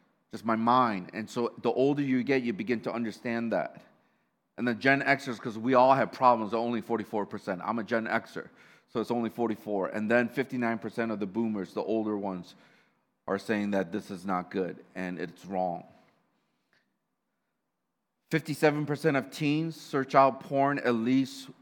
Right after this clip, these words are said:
w-, w-, monthly. And that's eight years ago. Now, the recent statistic says that it's seventy-nine percent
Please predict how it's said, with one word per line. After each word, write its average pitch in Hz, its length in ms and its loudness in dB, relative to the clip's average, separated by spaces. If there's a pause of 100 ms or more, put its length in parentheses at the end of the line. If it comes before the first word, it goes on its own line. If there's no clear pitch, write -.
w-, 101 100 -8 (100)
w-, 98 380 -8
monthly. 110 760 0 (1040)
And 110 360 2 (480)
that's 127 480 6
eight 135 200 2
years 127 280 2
ago. 90 240 -4 (1400)
Now, 117 600 6 (460)
the 110 100 0
recent 135 480 2
statistic 131 520 -4
says 117 380 0
that 107 240 0
it's 107 180 -2
seventy-nine 131 760 0
percent 123 440 -6